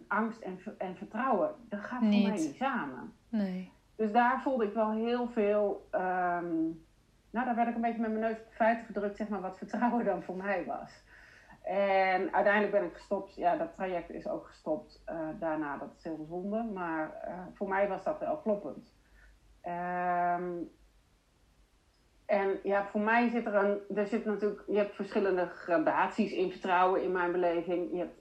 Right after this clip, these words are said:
Speaker 1: ehm, eh, vertrouwen in de wereld, in, eh, hè, je omgeving, in zelfvertrouwen.
Speaker 2: Hmm.
Speaker 1: Dus er zitten nog wel wat lagen, eh, omheen. Ik denk alleen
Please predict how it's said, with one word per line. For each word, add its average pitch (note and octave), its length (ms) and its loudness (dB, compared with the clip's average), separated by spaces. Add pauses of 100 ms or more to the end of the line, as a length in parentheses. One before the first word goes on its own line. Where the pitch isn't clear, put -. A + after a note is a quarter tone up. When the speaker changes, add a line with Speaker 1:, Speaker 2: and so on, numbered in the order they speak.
(140)
Speaker 1:
ehm, E3 340 -8 (240)
eh, - 80 -12 (220)
vertrouwen - 720 -2
in D#3+ 420 0 (320)
de E3 180 -6
wereld, E3 640 0
in, D3+ 600 -2
eh, D#3 180 -8
hè, D#3 240 -4
je G3+ 140 2
omgeving, F3 800 -2
in - 160 -14
zelfvertrouwen. E3+ 760 0 (140)
Speaker 2:
Hmm. A3 300 8
Speaker 1:
Dus G3+ 100 6
er G#3 80 4
zitten A#3+ 260 -2
nog A3+ 120 0
wel G#3 160 4
wat F3+ 140 2
lagen, F#3 840 2
eh, E3+ 240 -6 (160)
omheen. E3+ 840 -2 (540)
Ik E3+ 140 -8
denk G3+ 240 2
alleen F#3 500 0